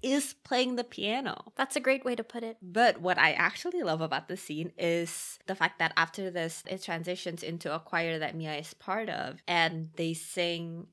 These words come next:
Speaker 1: Catch a Falling Star that extends past the scene into the next one where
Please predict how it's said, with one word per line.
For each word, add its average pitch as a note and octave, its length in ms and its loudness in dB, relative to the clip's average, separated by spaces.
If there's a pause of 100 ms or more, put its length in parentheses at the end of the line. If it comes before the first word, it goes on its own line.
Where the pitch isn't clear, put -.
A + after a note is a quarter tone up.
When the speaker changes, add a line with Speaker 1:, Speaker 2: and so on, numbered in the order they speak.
(140)
Speaker 1:
Catch - 320 -4
a F#3+ 40 -10
Falling E3 380 -8
Star D#3+ 720 -2
that D#3+ 460 4
extends F3+ 680 -2 (120)
past - 420 -2
the F3+ 80 -6
scene F3 360 -6
into E3+ 440 -6
the D#3+ 120 -6
next D#3 400 -8
one A#3+ 540 -6
where D#3+ 460 0